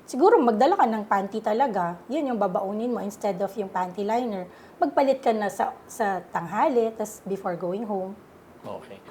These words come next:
Speaker 1: With regards to using the, um, the wipes, meron kasing wipes po na lactacid wipes, if you see them sa ano, or the usual wipes that the,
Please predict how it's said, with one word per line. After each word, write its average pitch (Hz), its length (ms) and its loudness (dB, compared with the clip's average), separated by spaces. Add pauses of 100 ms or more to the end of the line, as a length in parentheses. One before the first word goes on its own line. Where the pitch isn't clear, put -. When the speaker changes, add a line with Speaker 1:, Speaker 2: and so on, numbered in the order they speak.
Speaker 1:
With 330 160 8
regards 311 600 8
to 320 80 4
using 269 520 2
the, 226 320 6
um, 190 680 -2 (240)
the 226 120 6
wipes, 247 640 8 (320)
meron 392 320 10
kasing 359 400 4
wipes 240 400 6
po 226 240 6
na 196 580 -2 (140)
lactacid 262 480 4
wipes, 185 560 -2 (160)
if 214 160 -4
you 240 160 2
see 240 320 0
them 196 320 0
sa 196 320 0
ano, 180 160 -6
or 233 320 8 (320)
the 247 160 4
usual 285 400 6
wipes 254 320 8
that 240 240 2
the, 214 240 2